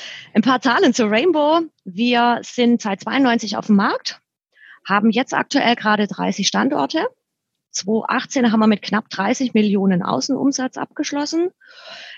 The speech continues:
Mitarbeiter schwankt natürlich immer stark bei uns an den Standorten, aber etwa dreihundertfünfzig sind wir im Moment im ganzen System.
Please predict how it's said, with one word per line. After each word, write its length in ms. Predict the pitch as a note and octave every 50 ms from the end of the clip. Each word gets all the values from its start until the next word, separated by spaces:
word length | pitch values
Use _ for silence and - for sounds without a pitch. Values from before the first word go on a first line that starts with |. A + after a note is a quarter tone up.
| _
Mitarbeiter 680 | - G#3 C#4 - - - B3 - A#3+ A#3 B3 B3+ C4+ B3
schwankt 320 | A#3 - - G3+ A3 D4+ D4
natürlich 380 | C4+ B3+ - C4+ A#3+ B3 A3
immer 160 | B3 A#3+ A#3
stark 340 | A3 - - G3 G#3 B3+ -
bei 100 | _ A#3+
uns 220 | A3 - B3+ B3 -
an 140 | C4 A3
den 100 | G#3+ G#3
Standorten, 540 | G3+ - - F#3+ G3+ B3 B3 A#3+ - - A3+
aber 320 | - - G#3 G3+ A3 - -
etwa 200 | G3 - A3 G3
dreihundertfünfzig 880 | - - G3 G3+ G#3+ A3 F#3+ F3 - - A#3 C4+ B3+ - - A3+ G3 -
sind 120 | G#3+ A3
wir 140 | A3 G#3+ -
im 80 | -
Moment 340 | G3 G3 F#3 F3+ F#3 G#3 C4 B3+
im 120 | G#3+ F#3+
ganzen 360 | E3+ F3+ G3+ A#3 - - G3+
System. 540 | F3+ - - E3 - - - - A#3+ C4+ F4